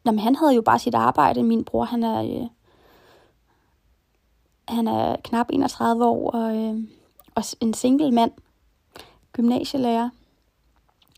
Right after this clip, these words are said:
Øh, jamen, så ville han da bare, han ville da bare komme. Han kunne komme hver tredje dag, og han kunne gøre dit, og han kunne have gjort dat. Men han, han, det var vitterligt mindblowing for ham,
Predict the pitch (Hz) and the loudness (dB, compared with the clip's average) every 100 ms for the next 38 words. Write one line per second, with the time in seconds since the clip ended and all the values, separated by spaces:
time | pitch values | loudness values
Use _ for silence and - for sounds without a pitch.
0 | _ - 240 220 220 - _ _ _ _ | _ -8 -6 -6 -8 -14 _ _ _ _
1 | _ _ _ _ _ 247 247 262 247 240 | _ _ _ _ _ 2 2 4 2 2
2 | 214 - 220 226 262 269 - 240 - 262 | 0 -4 -6 0 4 4 4 2 4 4
3 | 302 285 277 269 254 269 269 - 240 277 | 4 2 0 2 4 4 2 2 2 2
4 | 330 294 277 - 254 - 269 277 285 254 | 4 2 4 2 -2 -2 -2 0 0 0
5 | 247 277 285 277 269 226 233 - 277 - | 2 0 0 0 0 2 0 2 0 0
6 | - - - 254 254 254 - 226 - - | -14 -20 0 4 6 4 2 -2 -2 -6
7 | - - 247 233 294 311 247 226 214 220 | -10 0 2 4 4 4 4 2 2 4
8 | 277 359 277 214 202 196 202 | 2 2 2 2 2 -2 -2